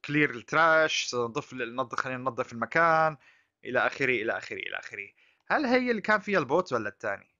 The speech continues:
أظن ال-، السيف التا-، لا، ليكو، ليكو، ليكو. أيوه. فعندي بوت. إيه. في أطلع فيه. طبعًا هذا البوت ما بيكون معك بالأول.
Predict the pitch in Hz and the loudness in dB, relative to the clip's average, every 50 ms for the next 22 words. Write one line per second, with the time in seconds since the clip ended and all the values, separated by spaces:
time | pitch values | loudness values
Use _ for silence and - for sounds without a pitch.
0 | _ _ _ 127 131 143 233 254 233 160 139 123 - 117 - - 139 123 107 110 | _ _ _ -18 -12 -10 -8 -4 -4 -4 -4 -4 -6 -6 -4 -4 -4 -6 -6 -8
1 | - - 98 131 190 233 240 247 240 226 - - 175 165 - 135 127 127 - - | -8 -2 0 2 4 4 4 2 0 0 -2 -2 -4 -4 -6 -10 -12 -14 -16 -20
2 | 98 _ _ _ _ _ _ _ _ _ _ _ _ _ _ _ _ _ _ _ | _ _ _ _ _ _ _ _ _ _ _ _ _ _ _ _ _ _ _ _
3 | _ _ _ - 160 165 143 120 - _ _ _ _ _ _ _ _ _ _ _ | _ _ _ -6 -4 -4 -4 -6 -10 _ _ _ _ _ _ _ _ _ _ _
4 | - 143 175 196 175 175 165 160 156 175 240 - - - - - - _ _ _ | 2 2 4 6 6 6 8 8 8 6 6 4 0 -6 -8 -8 -12 _ _ _
5 | _ _ _ _ _ _ _ _ _ _ _ _ _ _ _ _ _ _ _ _ | _ _ _ _ _ _ _ _ _ _ _ _ _ _ _ _ _ _ _ _
6 | _ _ _ _ _ _ _ _ _ _ _ _ _ _ _ _ _ _ _ _ | _ _ _ _ _ _ _ _ _ _ _ _ _ _ _ _ _ _ _ _
7 | _ _ _ _ _ _ _ _ _ _ _ _ _ _ _ _ _ _ _ _ | _ _ _ _ _ _ _ _ _ _ _ _ _ _ _ _ _ _ _ _
8 | _ _ _ _ _ _ _ _ _ _ _ _ _ _ _ _ _ - 147 139 | _ _ _ _ _ _ _ _ _ _ _ _ _ _ _ _ _ 0 0 0
9 | - - - _ _ _ _ _ _ _ _ _ _ _ _ _ _ _ _ _ | 0 -2 -8 _ _ _ _ _ _ _ _ _ _ _ _ _ _ _ _ _
10 | _ _ _ _ _ _ _ _ _ _ _ - - 185 175 143 151 - 170 147 | _ _ _ _ _ _ _ _ _ _ _ 4 6 8 8 8 6 6 4 4
11 | 127 - 170 185 220 233 - - _ _ _ _ _ _ _ _ _ _ _ _ | 4 4 4 4 4 2 0 -8 _ _ _ _ _ _ _ _ _ _ _ _
12 | _ _ _ _ _ _ _ _ _ _ _ _ - - - - 151 139 147 143 | _ _ _ _ _ _ _ _ _ _ _ _ -12 -12 -8 -2 2 2 4 4
13 | 170 170 151 139 131 175 165 156 160 151 135 - 139 123 120 107 - - 110 92 | 4 4 4 4 4 4 4 4 2 2 2 -2 -2 0 0 0 0 -2 -6 -6
14 | 104 104 98 92 | -4 -4 -4 -6